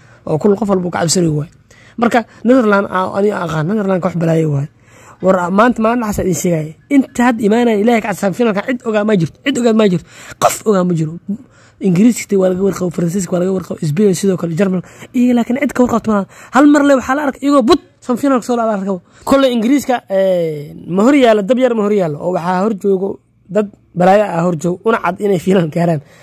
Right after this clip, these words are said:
Waa arki doonaa ciyaarta caawa, isku maari doonaan. Waxa ugu muhiimsan dadku, players-ka ugu muhiimsan kulankaas ee la, la sii hadlay ciyaarta kor waxaa waa Jude Bellingham iyo, ee, Bukayo Saka kulanka u dambeeyay waa ciyaaray, Cole Palmer ciyaarta u dambeysay wax ka bedelay.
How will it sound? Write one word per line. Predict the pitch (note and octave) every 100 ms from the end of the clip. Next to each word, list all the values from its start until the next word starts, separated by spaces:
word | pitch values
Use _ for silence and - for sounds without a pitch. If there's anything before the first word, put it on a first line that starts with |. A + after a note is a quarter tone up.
| _
Waa | -
arki | A#3 A3+
doonaa | A3 G3
ciyaarta | G3+ G3
caawa, | F#3 F3
isku | F#3 A3+
maari | G#3 G3+
doonaan. | G#3+ G#3+ - _ _ -
Waxa | A3+ A#3
ugu | C#4
muhiimsan | A3+ G3
dadku, | G3 - G3
players-ka | G#3+ A3+ A#3 B3
ugu | C4
muhiimsan | A3 G3
kulankaas | F3+ F#3+ E3+ -
ee | E3
la, | D#3+
la | F3
sii | D3 A3+
hadlay | F#3+ F3+
ciyaarta | F3 E3+
kor | F3
waxaa | D#3+ E3+
waa | D#3
Jude | D#3+ F#3
Bellingham | E3+ F3 E3 F3
iyo, | F3 F3+ - - - -
ee, | - E3 E3 E3+ E3 E3
Bukayo | D#3+ D3+ F#3
Saka | D#3+ F3+ E3
kulanka | E3+ F3
u | F3+
dambeeyay | E3+ E3+
waa |
ciyaaray, | E3+ E3+ F3 F3+ _ _ -
Cole | F#3 F#3
Palmer | F#3 F#3 F3+
ciyaarta | F3+ E3+
u | G#3+
dambeysay | F#3 F3 D3+
wax | -
ka |
bedelay. | F#3+ F3 F3+